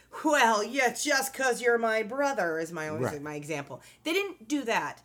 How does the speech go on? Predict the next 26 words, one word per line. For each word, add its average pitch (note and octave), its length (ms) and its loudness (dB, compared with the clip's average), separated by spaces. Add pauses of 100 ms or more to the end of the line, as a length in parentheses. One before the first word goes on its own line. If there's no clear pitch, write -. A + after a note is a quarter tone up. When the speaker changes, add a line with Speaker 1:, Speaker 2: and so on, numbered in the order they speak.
(260)
Speaker 1:
but A#3 100 -10
they C4 100 -4
definitely E4 360 -2
took - 220 -8
more A#3+ 200 0
time G3+ 560 0
about F3 220 4
explaining E3 460 -6
things C#3+ 480 -8 (200)
through G3+ 440 -2
dialogue G#3+ 680 2 (600)
that G3 220 0
you're A3 140 -4
like, G#3 260 0 (180)
"I A#3+ 60 -12
mean, A3+ 380 -14 (140)
yeah, D4+ 120 -14 (100)
okay, F4+ 320 -16 (520)
move E4 200 -14
on." D#4+ 240 -12 (200)
<laughs> - 200 -20
Speaker 2:
Yeah. C#3 320 0 (480)
Well, C#3+ 80 0
it's - 80 -4
just, F#3 240 -4
it's, D3 220 -4